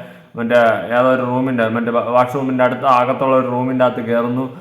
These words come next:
അവിടെ കയറിയിട്ട്, "നീ അവൻ എന്ത് മറ്റേ പരിപാടിയാണ് കാണിക്കണതെന്നൊക്കെ" പറഞ്ഞുകൊണ്ട് അവിടെ കിടന്ന് ഷൗട്ട് ചെയ്യുന്നു. നിനക്ക് എന്താടി റസ്മിനെ നിനക്ക് ചൊറിയുന്നത്? ഏ, നിനക്കെന്താ ചൊറിയുന്നത്? ജിൻഡോ കപ്പടിക്കുന്നതിനുള്ള ചൊറിച്ചിലാണ്. ചൊറിയിട്ട്, ചൊറിയിട്ട് മാന്തിക്കോ? ഏ,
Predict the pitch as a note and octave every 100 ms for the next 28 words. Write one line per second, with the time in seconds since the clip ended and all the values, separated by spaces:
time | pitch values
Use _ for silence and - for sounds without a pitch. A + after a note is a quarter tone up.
0 | - - A2 B2+ B2+ B2 A#2 B2+ B2 C3
1 | B2 C3 C3 C3 B2 B2 A#2+ A#2 B2 B2+
2 | B2+ B2+ B2+ A#2+ B2 B2 B2 B2 A#2 A#2
3 | A#2 A#2+ A#2+ A#2 A#2 A2+ A#2+ A2+ A2 A2
4 | B2+ A#2 A#2 A2+ B2+ D3 E3+ E3 F3+ F#3
5 | E3+ D3 C3 C3+ B2+ A2+ C3 - G3 F3
6 | D#3 D3 C3+ B2+ B2+ - - _ _ -
7 | C#3+ F#3+ - - - _ _ _ A#2 C#3
8 | D#3+ - A3+ A3+ F3+ F3+ E3 D#3 C3+ D3+
9 | E3+ E3+ D#3 - E3 D3+ D#3 D3 C#3 C3+
10 | C3 A#2 A#2 A2+ A#2+ G#2+ F#2 F#2 - -
11 | - G3 G3+ A2 A2+ E3+ E3+ B2 A2+ C#3
12 | F3 C3 G2 F#2 - - C#3+